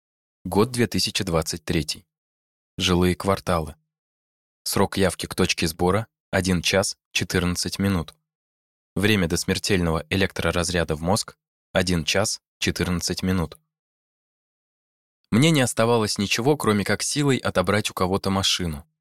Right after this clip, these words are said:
Я рванул за дом, на бегу поднял пустую пивную бутылку, валяющуюся в небольшой траве,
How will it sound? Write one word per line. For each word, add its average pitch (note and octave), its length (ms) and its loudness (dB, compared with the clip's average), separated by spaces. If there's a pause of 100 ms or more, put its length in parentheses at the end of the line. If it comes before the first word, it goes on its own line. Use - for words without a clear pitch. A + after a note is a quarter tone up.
(440)
Я G2+ 160 4
рванул G2 340 2
за F#2 160 0
дом, B2+ 260 2 (300)
на G2+ 100 4
бегу A#2+ 240 2
поднял G2+ 360 2
пустую G#2+ 420 0
пивную F#2+ 380 0
бутылку, A#2+ 480 0
валяющуюся A#2 680 0
в G#2 60 -4
небольшой G#2+ 440 0
траве, G2+ 460 0